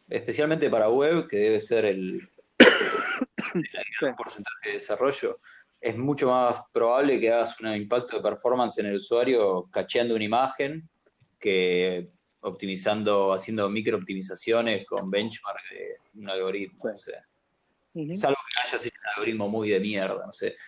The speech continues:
Speaker 1: O ponele, metés un caché, cosas así, no, no, no es que, tipo, la, por lo general esto viene de la mano con gente que te dice,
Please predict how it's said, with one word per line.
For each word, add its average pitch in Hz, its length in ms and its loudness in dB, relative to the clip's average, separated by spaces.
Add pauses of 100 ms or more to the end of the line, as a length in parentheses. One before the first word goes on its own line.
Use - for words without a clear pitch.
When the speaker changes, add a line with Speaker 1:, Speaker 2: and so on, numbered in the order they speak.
(120)
Speaker 1:
O 117 220 2
ponele, 120 500 4
metés 104 300 0
un 120 80 -8
caché, 110 580 2
cosas 98 360 -8
así, 120 260 -4
no, 110 140 -4
no, 117 220 -4
no 131 120 -2
es 127 100 -2
que, 95 300 -4 (220)
tipo, - 360 -8 (800)
la, 147 280 0 (180)
por 151 100 2
lo 151 80 2
general 196 320 2
esto 370 240 2
viene 180 180 4
de 151 60 4
la 120 100 4
mano 160 240 2
con 117 160 2
gente 156 220 0
que 117 80 2
te 117 60 2
dice, 120 380 0